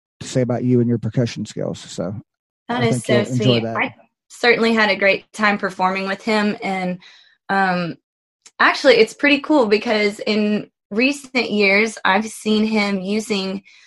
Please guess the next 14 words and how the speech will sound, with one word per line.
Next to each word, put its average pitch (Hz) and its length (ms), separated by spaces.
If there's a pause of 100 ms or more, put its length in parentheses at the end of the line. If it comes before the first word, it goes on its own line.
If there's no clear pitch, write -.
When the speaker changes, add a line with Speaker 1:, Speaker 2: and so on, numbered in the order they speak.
(180)
Speaker 2:
the 208 120
same 214 800 (200)
cajon 202 580
that 175 120
I 190 160
used 180 360
by 175 160
Gone 226 280
Box. - 320
He 214 120
got 190 240
an 180 80
El 185 200
Toro, 185 600